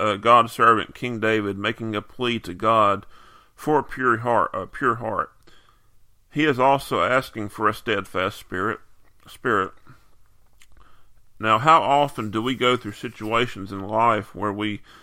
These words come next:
felt like we have been done wrong or betrayed by people? Uh, this happens, uh, unfortunately all the time,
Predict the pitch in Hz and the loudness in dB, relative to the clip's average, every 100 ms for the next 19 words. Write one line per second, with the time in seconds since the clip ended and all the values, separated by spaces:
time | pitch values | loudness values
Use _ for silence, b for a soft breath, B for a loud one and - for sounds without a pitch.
0 | b b b - 127 127 113 104 - 113 | b b b 0 4 4 4 2 0 0
1 | 107 104 101 - 101 95 110 101 110 113 | 2 2 0 -8 -8 -4 -4 -2 0 0
2 | 107 107 113 120 113 101 98 98 - 107 | 0 0 0 0 -4 -6 -6 -8 -4 -2
3 | 107 95 98 98 98 104 - 107 107 95 | 0 0 2 2 2 -2 -10 -8 -8 -8
4 | 110 127 147 - - - - _ _ - | -10 -12 -18 -20 -20 -20 -20 _ _ -20
5 | _ _ - 101 101 98 107 - - 101 | _ _ -10 -4 -2 -4 -6 -16 -20 -10
6 | 110 - 107 110 98 98 92 95 87 87 | -8 -2 0 0 -2 -10 -10 -6 -4 -4
7 | - 101 101 101 101 85 67 98 98 90 | -8 -10 -6 -6 -6 -10 -8 -4 -4 -4
8 | - 104 101 104 101 | -6 0 0 0 -4